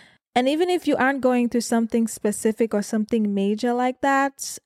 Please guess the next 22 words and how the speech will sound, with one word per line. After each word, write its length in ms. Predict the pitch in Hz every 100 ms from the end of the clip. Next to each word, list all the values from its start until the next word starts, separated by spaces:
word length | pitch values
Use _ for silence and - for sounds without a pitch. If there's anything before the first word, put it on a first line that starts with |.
| -
um, 240 | 226 226 -
I 140 | 220
promise 580 | 220 - 262 294 311 -
you 380 | 302 302 311 311 _ _ _ _
it 160 | 247 226
will 340 | 214 254 277
come 340 | 277 - 277 240
about 480 | 214 208 214 220 -
eventually, 840 | 226 202 202 220 - 269 277 285 -
and 100 | 233
it 140 | 233
probably 320 | 285 330 349
presents 500 | - 294 233 233 240
itself 420 | 226 - 220 220
in 120 | 214 202
subtle 520 | - 233 220 208 190
ways 460 | 180 170 202 190 -
because, 400 | 202 208 190 - _ -
like 160 | 208
I 80 | 220
said, 280 | - 202 190
people 380 | 226 - 254